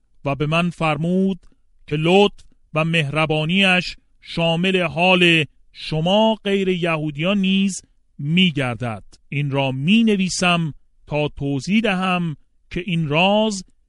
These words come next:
چگونه بر من آشکار شد.» وقتی پولس در اینجا از چگونگی آشکار شدن این راز برای او می‌نویسد، افرادی که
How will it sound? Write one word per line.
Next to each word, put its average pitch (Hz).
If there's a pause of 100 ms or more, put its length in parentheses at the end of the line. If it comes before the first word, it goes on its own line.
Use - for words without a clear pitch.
(160)
چگونه 240 (280)
بر 165
من 147 (100)
آشکار 127
شد.» 110 (320)
وقتی 220 (140)
پولس 175
در 151
اینجا 160 (100)
از 147
چگونگی 143 (100)
آشکار 127
شدن 147
این 175
راز 160
برای 131
او 127
می‌نویسد، 120 (460)
افرادی 214
که 220